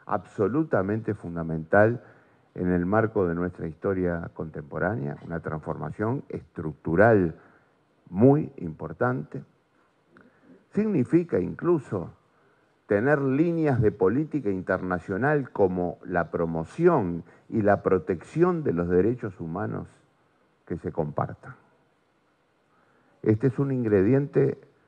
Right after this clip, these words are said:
fundamental y principal del regionalismo abierto. Pero hay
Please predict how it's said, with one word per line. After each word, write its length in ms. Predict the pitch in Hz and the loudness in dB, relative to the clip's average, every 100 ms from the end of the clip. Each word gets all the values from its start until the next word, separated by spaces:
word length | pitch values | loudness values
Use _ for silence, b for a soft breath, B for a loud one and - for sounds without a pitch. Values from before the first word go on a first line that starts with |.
| _ | _
fundamental 1040 | - 98 92 90 85 85 117 143 175 175 - _ _ _ _ _ - | -4 -2 0 0 -2 0 2 4 2 -4 -14 _ _ _ _ _ -6
y 120 | 110 | -4
principal 1040 | 87 104 107 98 101 85 - 147 87 76 67 - | -2 -2 -2 -4 -6 -4 2 4 4 -2 -8 -6
del 160 | 82 73 | -4 -4
regionalismo 760 | 73 76 80 73 73 76 73 | -6 -6 -8 -6 -6 -8 -10
abierto. 440 | 67 - - _ - _ _ _ _ _ _ _ _ _ _ _ _ _ _ | -12 -14 -18 _ -20 _ _ _ _ _ _ _ _ _ _ _ _ _ _
Pero 240 | - 90 98 | 2 6 6
hay 180 | 117 | 4